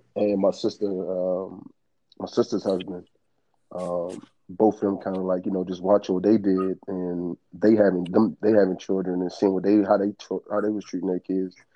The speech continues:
It just was a real big thing. Uh, it, it just showed me a lot,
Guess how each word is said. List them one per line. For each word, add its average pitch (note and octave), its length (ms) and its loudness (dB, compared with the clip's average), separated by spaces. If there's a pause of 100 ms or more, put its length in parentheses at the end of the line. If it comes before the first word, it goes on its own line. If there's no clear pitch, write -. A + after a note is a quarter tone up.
(360)
It G#2 120 0
just G2+ 200 -6
was F#2 160 -8
a F2 60 -8
real F#2 260 2
big F2 260 -2
thing. F#2 420 2
Uh, F#2 440 -2 (800)
it, F#2 220 0
it F#2+ 160 4
just F#2+ 200 0
showed G#2+ 240 6
me G2 140 2
a F#2 60 0
lot, G2 280 2